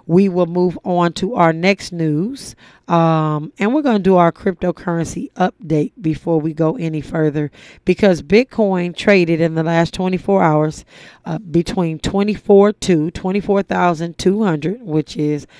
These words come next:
high in my opinion right now, to a low of twenty-two thousand six hundred.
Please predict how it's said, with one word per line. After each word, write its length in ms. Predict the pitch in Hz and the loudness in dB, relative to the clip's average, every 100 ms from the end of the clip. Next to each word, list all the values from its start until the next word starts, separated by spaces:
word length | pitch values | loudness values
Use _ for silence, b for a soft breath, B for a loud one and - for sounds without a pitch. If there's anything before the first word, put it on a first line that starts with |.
| b _ | b _
high 340 | - 180 180 | 2 6 6
in 180 | 170 156 | 4 2
my 180 | 160 160 | 0 0
opinion 400 | - 175 170 170 | 0 -2 0 2
right 240 | 175 175 | 2 2
now, 320 | 185 202 247 - b b - | 2 0 0 -8 b b 2
to 200 | 214 196 | 6 6
a 20 | |
low 260 | 180 180 196 | 6 4 2
of 200 | 165 - | 0 -2
twenty-two 600 | - 180 190 180 202 190 | -4 -6 -8 -6 -6 -2
thousand 500 | 185 170 170 180 202 | 0 2 0 -2 -8
six 360 | - 170 - | -8 -8 -2
hundred. 420 | 254 269 160 156 | 0 2 0 -4